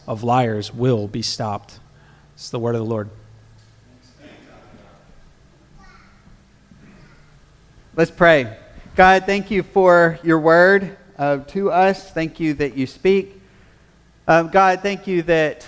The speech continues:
Speaker 2: um, you give us psalms that we can pray, that we can experience you through. I pray, uh, thank you for David, and even as he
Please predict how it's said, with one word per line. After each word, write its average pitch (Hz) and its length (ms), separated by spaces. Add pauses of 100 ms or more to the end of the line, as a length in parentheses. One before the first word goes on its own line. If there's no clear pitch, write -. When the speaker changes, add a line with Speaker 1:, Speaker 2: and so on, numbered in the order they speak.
(320)
Speaker 2:
um, 135 500
you 165 100
give 240 200
us 220 120
psalms 196 680
that 151 320
we 160 140
can 139 180
pray, 226 600 (100)
that 151 240
we 160 160
can 143 320
experience 185 800
you 151 140
through. 196 720
I 147 80
pray, 160 580
uh, 143 240
thank 190 240
you 254 80
for 151 140
David, 190 720
and 143 220
even 151 540
as 139 260
he 160 440